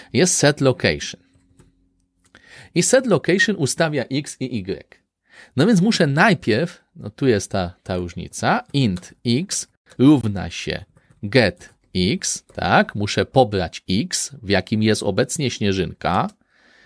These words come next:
i muszę pobrać Y. Y, zacząłem kręcić, że tam X, oczywiście my będziemy zmieniać Y, bo będzie spadało w dół. Get Y, no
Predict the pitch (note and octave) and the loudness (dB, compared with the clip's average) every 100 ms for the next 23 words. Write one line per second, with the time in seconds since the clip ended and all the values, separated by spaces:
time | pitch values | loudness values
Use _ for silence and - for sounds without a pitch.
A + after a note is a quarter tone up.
0 | _ _ - _ _ G#3 D#4+ F3 C#3+ - | _ _ -20 _ _ 2 4 4 2 2
1 | G3+ A#3 A3+ _ _ _ _ _ _ _ | 2 2 0 _ _ _ _ _ _ _
2 | _ _ _ _ _ _ - C3 B2+ D3+ | _ _ _ _ _ _ -2 0 2 2
3 | - - A3 A#2 F2+ - - - - _ | 0 2 2 2 0 -2 -14 -20 -20 _
4 | - F#2+ F2 F#2 B2+ D#3+ - G2+ A2 G2 | 0 0 2 2 2 0 0 0 0 -2
5 | - G#2 - F#2+ F#2+ - - A2+ F#2+ - | 0 -2 -2 -6 -6 -4 -2 -2 -2 -2
6 | - - G2+ G#2+ G#2 G#2+ G#2+ G#2+ G#2 F2+ | -2 0 2 2 2 2 2 2 0 0
7 | - D3+ D#3+ C3+ C3 A#2+ A#2+ A2+ - G2+ | -4 2 2 2 0 -2 -2 -2 -2 -2
8 | G2+ G#2 G2 G2 A2+ F#2 - _ _ - | 0 0 -2 2 4 4 -2 _ _ -20
9 | - - - G#2 G#2+ - F2 D#2+ E2+ F#2+ | -20 -18 -4 2 2 2 -6 -4 -2 0
10 | D3+ C4+ - - _ _ _ _ - D#4+ | 2 0 -2 -20 _ _ _ _ -6 2